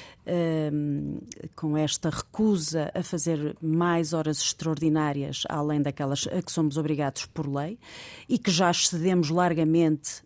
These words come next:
eh, nesta altura do ano, porque foi a única forma que nós encontramos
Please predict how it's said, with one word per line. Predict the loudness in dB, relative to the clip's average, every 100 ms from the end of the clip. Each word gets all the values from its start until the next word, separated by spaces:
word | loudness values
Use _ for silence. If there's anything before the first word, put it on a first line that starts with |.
| _
eh, | -2 0 0 -2 -4 -6 -4
nesta | -2 -2 -2
altura | -4 -2 -2 -2
do | -2 -4
ano, | -4 -6 -8 -18 -20 -20 -20 -4
porque | 2 4 2 -2 2 2 2
foi | -4 -4 0 2
a |
única | 6 4 4 -2
forma | -2 -4 -2 -4 -4
que | -2
nós | -2 0
encontramos | -2 -2 -2 0 0 0 0 -4 -10